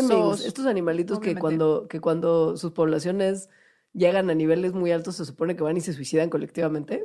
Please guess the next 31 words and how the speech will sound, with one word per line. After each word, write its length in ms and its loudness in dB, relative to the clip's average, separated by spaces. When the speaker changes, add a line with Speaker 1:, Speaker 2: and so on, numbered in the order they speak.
Speaker 2:
Que 200 -2
es 80 -4
una 200 -6
mentira, 280 -2
amigos. 300 -2
Speaker 1:
Es 160 -4
una 140 0
mentira, 380 4
Speaker 2:
<laughs> 160 4
Speaker 1:
pero 200 6
es 80 0
lo 120 4
que, 240 -2
lo 120 -4
que 80 -2
los 160 -2
hizo 160 -2
famosos. 520 -4
Speaker 2:
Sí. 360 -8
¿Sabías 380 0
que 120 -4
esa 140 -6
mentira 320 -2
viene 380 -6
de 240 -2
un 320 -6
documental, 720 -4
entre 220 -4
comillas, 400 -4
de 100 -2
Disney? 420 -10